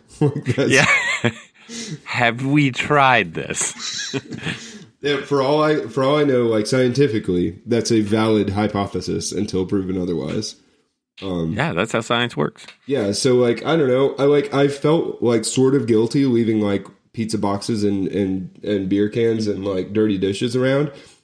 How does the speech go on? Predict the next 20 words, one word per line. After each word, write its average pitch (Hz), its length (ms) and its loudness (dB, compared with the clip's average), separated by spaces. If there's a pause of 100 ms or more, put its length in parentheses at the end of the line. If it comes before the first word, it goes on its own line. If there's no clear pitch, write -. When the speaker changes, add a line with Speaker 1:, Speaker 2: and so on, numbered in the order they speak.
(120)
Speaker 1:
until 117 380 2
I 120 60 4
realized, 110 600 2
like, 95 220 0
a 95 80 2
day 101 240 2
and 98 100 0
a - 20 -6
half 98 240 -2
in 104 320 2 (340)
that 101 440 -2 (500)
those 87 280 -2
were 90 160 2
the 87 200 0
only 92 460 0
ones 85 560 0
that 82 240 -4
they, 80 340 -2
there 87 220 -2
were. 95 480 -2